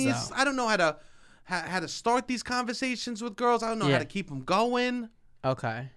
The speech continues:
Speaker 1: Right? I feel, I feel uncomfortable.
Speaker 2: I think you should just get to the date.
Speaker 1: I th-, I think so too.
Speaker 2: Just be like, "But I don't, I don't know if this <laughs> is what you want, this dating app."
Speaker 1: What do you mean?
Speaker 2: I think you're bored.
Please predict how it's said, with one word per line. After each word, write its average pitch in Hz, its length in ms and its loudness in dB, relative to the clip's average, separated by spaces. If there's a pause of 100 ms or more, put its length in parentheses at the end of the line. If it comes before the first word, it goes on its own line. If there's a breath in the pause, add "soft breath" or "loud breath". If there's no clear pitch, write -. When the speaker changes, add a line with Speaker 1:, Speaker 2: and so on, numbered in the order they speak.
(120)
Speaker 1:
Right? 294 280 0
I 240 120 -2
feel, 254 420 -2 (100)
I 233 100 -2
feel 254 260 -2
uncomfortable. 240 680 -2 (260)
Speaker 2:
I 147 60 2
think 180 140 4
you 170 80 2
should 147 100 -4
just 127 180 -4
get 139 180 2
to 139 100 -4
the 127 100 -2
date. 113 300 -8 (420 soft breath)
Speaker 1:
I 294 100 0
th-, - 180 -16 (220)
I 175 120 8
think 165 180 -2
so 123 160 -4
too. 170 240 0 (220)
Speaker 2:
Just 131 180 -2
be 135 160 2
like, 120 340 0
"But 180 120 10
I 175 120 12
don't, 160 200 8 (1300 soft breath)
I 165 160 8
don't 170 140 8
know 143 160 6
if 127 60 -6
this 139 180 -4
<laughs> - 100 -8
is - 120 -8
what 165 180 2
you 135 100 -4
want, 165 280 0 (120)
this - 220 -10
dating - 420 -4
app." - 140 -18 (2250 loud breath)
Speaker 1:
What 131 160 -4
do 135 60 0
you 127 80 0
mean? 135 240 2 (280 loud breath)
Speaker 2:
I 196 100 12
think 196 120 12
you're 151 100 8
bored. 156 400 2